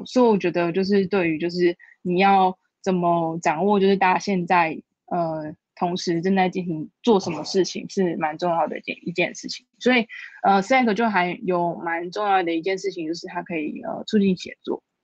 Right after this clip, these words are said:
对。然后再来是，呃，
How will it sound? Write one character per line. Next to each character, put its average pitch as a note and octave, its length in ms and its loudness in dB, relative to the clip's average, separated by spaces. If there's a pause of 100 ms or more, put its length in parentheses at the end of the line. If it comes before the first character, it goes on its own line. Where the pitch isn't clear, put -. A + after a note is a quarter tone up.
(1040)
对。 - 120 0 (2500)
然 G3 220 4
后 A3+ 200 6
再 C4 140 4
来 B3 240 4
是， B3+ 360 -4
呃， F#3+ 760 -2